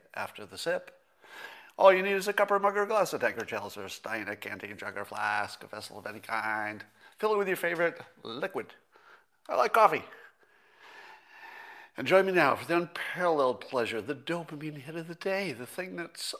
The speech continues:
already making you feel better. Can you feel it? You can, right? It's building, starting to build up. You started out feeling pretty good, but already it's a little bit better, isn't it?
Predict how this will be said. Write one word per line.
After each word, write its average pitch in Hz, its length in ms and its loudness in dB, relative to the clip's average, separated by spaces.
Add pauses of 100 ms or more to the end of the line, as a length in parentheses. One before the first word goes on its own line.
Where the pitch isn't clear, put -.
(140)
already 196 640 0
making 113 380 -2
you 104 160 -6
feel 104 260 -6
better. 92 380 -4 (140)
Can 98 140 -10
you 92 80 -12
feel 101 280 -8
it? - 180 -16 (380)
You 196 80 -16
can, - 260 -8 (180)
right? 110 300 -8
It's 101 140 -14
building, 107 380 -2 (540)
starting 95 380 -8
to 95 80 -16
build 101 240 -2
up. 117 240 -2 (460)
You - 100 -14
started 190 460 2
out 196 240 6
feeling 185 340 -2
pretty 185 300 -4
good, 175 400 -2
but 107 120 -2
already 110 440 2
it's 101 160 -6
a 101 40 -10
little 120 280 -4
bit 107 180 -8
better, 98 260 0
isn't 120 220 -12
it? 95 140 -12